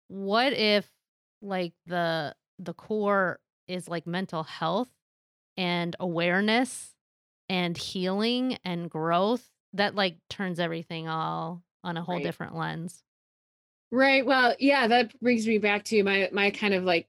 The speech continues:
Speaker 2: k-, k-, key phrase is regulated, connected kids who feel safe a-, and know what to do behave well. And I believe that about all humans. Like, and by, you know, we can, we can talk about our definition of, um, behave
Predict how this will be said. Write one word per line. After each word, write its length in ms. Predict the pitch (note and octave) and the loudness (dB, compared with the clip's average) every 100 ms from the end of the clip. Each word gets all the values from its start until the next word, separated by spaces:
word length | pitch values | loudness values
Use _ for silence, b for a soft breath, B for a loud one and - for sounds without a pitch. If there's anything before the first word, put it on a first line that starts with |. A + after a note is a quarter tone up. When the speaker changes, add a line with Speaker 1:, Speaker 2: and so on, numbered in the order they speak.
| - | -12
Speaker 2:
k-, 140 | - - | -20 -20
k-, 140 | - - | -18 -8
key 240 | - G#3+ | -2 -2
phrase 460 | F#3+ G3 F#3+ F3+ F3 | 0 4 6 4 2
is 200 | E3+ F3 | -4 -2
regulated, 680 | F#3+ G#3 A#3 A3+ G#3 G3+ F#3+ | 0 2 4 4 4 2 0
connected 420 | G3+ G3 F3+ F3 | -4 -2 -4 -2
kids 260 | E4 F4+ | 0 0
who 80 | B3+ | 0
feel 180 | A3 G#3+ | -2 -2
safe 320 | G#3 C4 B3+ | 2 0 0
a-, 120 | G3 - | -4 -6
and 140 | G3+ F#3 | -4 -2
know 100 | F#3 | -2
what 120 | E3+ | -4
to 80 | F#3 | -6
do 300 | F3+ B3 G#3+ - | -6 0 0 0
behave 760 | F#3+ - - - A3 F#3+ F3 - _ | -4 -4 -16 -4 2 4 2 -10 _
well. 500 | F#3+ B3+ E3 - F#3 _ _ _ _ - | -4 0 0 -2 -10 _ _ _ _ -2
And 280 | G#3 F#3+ F#3 | 2 2 2
I 120 | G#3 | 0
believe 200 | A3 G3+ | 2 4
that 140 | G3 F#3 | 4 2
about 220 | E3 - | 0 0
all 400 | F3+ F#3+ G#3 G#3+ | 2 4 4 2
humans. 920 | F#3+ - D#3 D3 C#3 A3 F#4+ - - - | -2 -8 -6 -2 -2 2 0 0 -12 -4
Like, 180 | F#3 - | -4 -2
and 180 | F#3 E3 | -4 -2
by, 420 | E3 D#3+ D#3+ - | 0 2 0 -2
you 160 | F3+ E3 | -4 -4
know, 80 | D#3 | -4
we 100 | E3+ | -6
can, 400 | E3+ E3 D3+ B2+ _ _ _ _ _ - | -8 -10 -12 -12 _ _ _ _ _ -12
we 120 | C4 - | -6 -2
can 120 | G3+ | -2
talk 260 | - G3 F3 | -2 -4 0
about 240 | D#3+ - | -2 0
our 120 | E3 E3+ | -2 -2
definition 560 | D#3 D#3 D#3+ D#3+ D#3+ | -2 -4 -6 -6 -4
of, 220 | C#3+ C#3 - _ _ _ _ _ _ - | -4 -4 -8 _ _ _ _ _ _ -12
um, 400 | D#3 C#3+ C3+ C3+ _ _ | -8 -8 -8 -10 _ _
behave 880 | E3+ D3 - E3+ E3 D#3+ D#3 D3+ | -10 -10 -4 0 2 2 0 -2